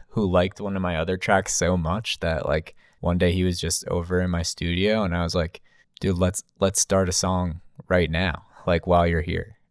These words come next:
And, um, I started the song that day and, um, it's, I think it ultimately became, like, one of the better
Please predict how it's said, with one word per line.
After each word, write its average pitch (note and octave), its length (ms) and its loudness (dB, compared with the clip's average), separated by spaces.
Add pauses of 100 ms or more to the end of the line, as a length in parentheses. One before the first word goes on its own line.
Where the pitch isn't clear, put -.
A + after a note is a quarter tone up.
(100)
And, E2 220 -10
um, - 300 -6 (540)
I - 80 -4
started E2+ 380 4
the E2 80 0
song E2+ 320 0
that E2+ 240 0
day E2+ 300 2
and, D#2+ 320 -6
um, E2+ 340 -10 (800)
it's, - 220 -10 (220)
I F2+ 100 0
think F#2+ 300 -4
it F2 300 4 (420)
ultimately F#2 500 -2
became, E2+ 460 -4
like, D#2+ 300 -4 (440)
one F2+ 400 -2
of F2 140 -4
the F2+ 120 0
better E2 500 0